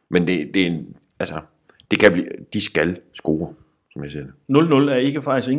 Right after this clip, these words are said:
Speaker 2: engang et, altså, som udgangspunkt vil det jo være et fint resultat, men det er det jo egentlig ikke rigtigt her, fordi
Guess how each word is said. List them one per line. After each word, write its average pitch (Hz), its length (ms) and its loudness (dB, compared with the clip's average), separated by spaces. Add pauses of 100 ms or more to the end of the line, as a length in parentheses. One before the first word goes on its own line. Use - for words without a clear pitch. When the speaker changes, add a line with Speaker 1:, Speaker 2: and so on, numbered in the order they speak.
Speaker 2:
engang 131 200 -2
et, 120 200 -4
altså, 117 420 -4
som 147 100 -4
udgangspunkt 147 440 0
vil 120 80 -2
det 120 60 0
jo 139 80 4
være 117 140 6
et 101 80 0
fint 170 220 -4
resultat, 113 360 -2
men 107 140 -2
det 135 140 0
er 139 100 4
det 160 80 -2
jo 117 140 0
egentlig 135 300 4
ikke 139 160 -2
rigtigt 123 280 -2
her, 135 160 4
fordi 139 400 -2